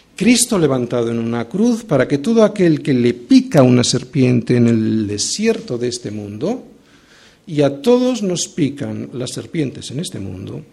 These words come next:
pueda alzar su vista a la cruz, ser sanado y no morir.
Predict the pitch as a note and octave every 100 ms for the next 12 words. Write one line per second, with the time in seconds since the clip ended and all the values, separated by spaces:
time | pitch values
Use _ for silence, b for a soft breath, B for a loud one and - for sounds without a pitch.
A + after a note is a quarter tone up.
0 | _ - C#4 C4 B3 - F#3+ F#3+ - F#3+
1 | E3 C#3+ - B2+ A#2+ - B2 A2 A#2 -
2 | C4+ D4 C#4+ - - _ b b b b
3 | b b _ - B3+ B3+ E3+ A#2 G#2+ A2
4 | C3+ C3+ _ _ _ _ _ - G#2 G2+
5 | F#2+ A#2+